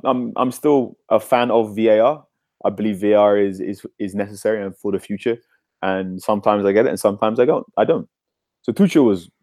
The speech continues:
quite an, uh, magnanimous in defeat. And obviously Manchester United were on a giddy high. I, I tried writing a post-match recap immediately after the game, and I just couldn't.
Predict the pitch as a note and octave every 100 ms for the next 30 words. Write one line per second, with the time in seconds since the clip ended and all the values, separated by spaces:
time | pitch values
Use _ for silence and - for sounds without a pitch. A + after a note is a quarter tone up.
0 | _ _ _ _ - A#2 A2 G#2 F#2+ -
1 | F#2+ F#2 F#2 F#2 F2+ F2 _ _ _ _
2 | _ _ - A2+ A2+ B2+ C3 B2+ - A#2+
3 | A2+ - G#2+ - - _ _ _ _ _
4 | _ _ - A2+ A#2+ A2+ - G#2 G#2 -
5 | G2+ G2+ F#2+ F#2 _ _ _ _ _ -
6 | A2+ G#2 G2+ F2+ G2+ G2+ G2+ G#2+ G2+ G2+
7 | G2+ G2 - - F#2 F2+ G2+ - B2 A2
8 | G2 - - - A#2+ A#2 G#2+ G2+ G2 F#2
9 | A2+ G#2 G#2 F#2 - - _ _ - A#2
10 | A2 G#2+ - - _ _ _ _ - C#3
11 | B2+ A2+ A#2 A2 A2 G2+ G#2 G2+ G2 F2
12 | G#2+ F#2+ - A2 G2+